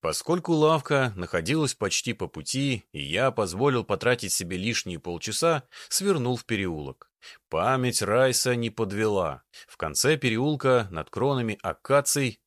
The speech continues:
показалась островерхая башня караульной стражи. Не доходя до нее две сотни шагов, я остановился, оглядывая двухэтажный дом за зеленым газоном.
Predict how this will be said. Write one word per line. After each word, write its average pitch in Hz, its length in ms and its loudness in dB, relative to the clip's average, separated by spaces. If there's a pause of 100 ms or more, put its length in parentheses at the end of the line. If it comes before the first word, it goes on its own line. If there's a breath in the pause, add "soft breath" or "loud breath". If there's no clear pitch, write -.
показалась 123 760 0
островерхая 110 840 0
башня 98 440 -2
караульной 85 560 -4
стражи. 76 560 -4 (420)
Не 80 180 -4
доходя 143 420 2
до 160 100 4
нее 156 320 2
две 131 300 0
сотни 139 460 2
шагов, 95 680 0 (280 loud breath)
я 85 180 -2
остановился, 110 1200 0
оглядывая 120 680 0
двухэтажный 98 760 -2
дом 110 340 0
за 98 120 -2
зеленым 92 500 -4
газоном. 82 640 -4